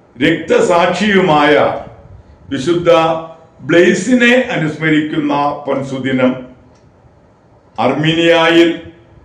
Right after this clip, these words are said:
സെബാസ്റ്റ എന്ന സ്ഥലത്ത് ഒരു ബിഷഗ്വരനായിരുന്നു ബ്ലെയ്സ്. പിന്നീട്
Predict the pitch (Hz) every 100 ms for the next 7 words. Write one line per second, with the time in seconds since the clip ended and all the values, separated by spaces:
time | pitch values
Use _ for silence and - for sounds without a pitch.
0 | - - - - 156 170 170 - 190 180
1 | - 175 170 165 - 151 156 151 - 160
2 | 156 - - - - _ _ - 147 156
3 | 160 - 123 143 165 190 180 180 170 156
4 | 147 143 143 139 139 139 139 123 127 127
5 | 123 - - - - - - - - -
6 | - 117 131 143